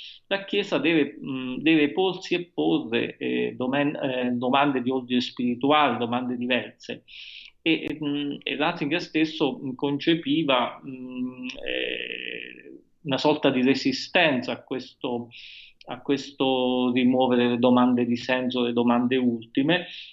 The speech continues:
e quindi, mm, concepiva una Chiesa di minoranza che in attesa di tempi migliori si rinsaldava sui propri principi, mentre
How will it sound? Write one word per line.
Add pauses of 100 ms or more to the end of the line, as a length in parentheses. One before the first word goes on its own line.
(120)
e
quindi,
mm,
concepiva
una
Chiesa
di
minoranza
che
in
attesa
di
tempi
migliori
si
rinsaldava
sui
propri
principi,
mentre